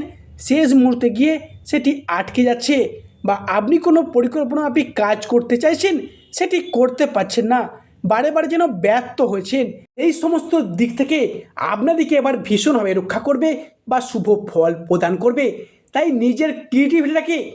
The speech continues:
জগৎ সবাই মিলে ধরার শেষ সময় এসেছে, কারণ বৃহস্পতিদেবের আশীর্বাদ আপনাদের সঙ্গেই আছে। বৃহস্পতিদেবের পক্ষ থেকে ধনুরাশির মানুষদের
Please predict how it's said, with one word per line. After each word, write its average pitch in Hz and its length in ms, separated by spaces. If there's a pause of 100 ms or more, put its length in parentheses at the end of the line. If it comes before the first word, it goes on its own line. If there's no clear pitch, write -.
(320)
জগৎ 240 360
সবাই 262 300
মিলে 202 280
ধরার 254 260 (300)
শেষ 240 300 (140)
সময় 208 320
এসেছে, 262 300 (500)
কারণ 311 260
বৃহস্পতিদেবের 240 960
আশীর্বাদ 254 340 (360)
আপনাদের 202 500
সঙ্গেই 196 420
আছে। 269 280 (480)
বৃহস্পতিদেবের 285 840
পক্ষ 247 240
থেকে 285 220 (120)
ধনুরাশির 247 640
মানুষদের 220 440